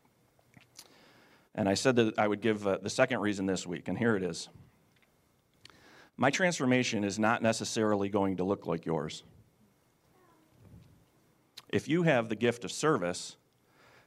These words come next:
and the person next to you has the gift of acts of mercy, it only makes sense that the way that God transforms you is going to be different. Furthermore, people come to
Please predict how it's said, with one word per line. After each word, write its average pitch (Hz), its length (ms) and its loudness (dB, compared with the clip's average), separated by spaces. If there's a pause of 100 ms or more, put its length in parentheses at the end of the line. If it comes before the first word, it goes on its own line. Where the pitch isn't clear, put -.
and 110 140 2
the 98 60 2
person 113 340 0
next 123 280 0
to 98 100 -10
you 90 220 -4
has 98 260 0
the 101 80 -4
gift 107 280 2
of 92 120 -2
acts 104 260 0
of 87 120 -8
mercy, 95 520 2 (920)
it 107 140 2
only 151 180 4
makes 123 240 2
sense 104 480 -2 (360)
that 110 120 -2
the 110 100 2
way 127 160 2
that 135 120 0
God 113 220 2
transforms 117 600 0
you 92 140 -4
is 92 140 -2
going 101 260 0
to 92 60 -6
be 92 100 -6
different. 92 400 -2 (2500)
Furthermore, 135 380 2
people 139 260 -2
come 127 220 2
to 113 200 2